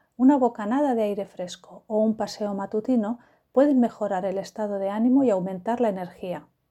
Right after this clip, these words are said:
También hay un viejo dicho muy popular en estos países: "No existe el mal tiempo, solo la ropa inadecuada". Los expertos coinciden en que una buena ropa térmica puede marcar una gran diferencia.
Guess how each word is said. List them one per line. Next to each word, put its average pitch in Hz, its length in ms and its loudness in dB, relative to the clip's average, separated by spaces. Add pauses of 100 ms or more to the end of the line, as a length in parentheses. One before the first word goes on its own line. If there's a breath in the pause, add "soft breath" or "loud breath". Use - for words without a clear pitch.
(680)
También 247 520 4
hay 196 140 0
un 185 100 -6
viejo 190 320 -4
dicho 240 320 -2
muy 185 140 -6
popular 208 520 0
en 202 120 -4
estos - 260 -14
países: - 680 -6 (460)
"No 254 160 6
existe - 460 -6
el 240 80 -2
mal 185 220 -4
tiempo, 180 580 -12
solo 214 340 0
la 220 140 4
ropa 202 260 -2
inadecuada". 185 720 -2 (840)
Los 214 200 -2
expertos 254 520 -4
coinciden 240 720 0
en 220 120 -4
que 208 120 -4
una 233 220 4
buena 233 260 2
ropa 214 320 -4
térmica 196 720 -6 (100)
puede 247 240 4
marcar 220 440 2
una 247 160 0
gran 190 200 -4
diferencia. 190 720 -6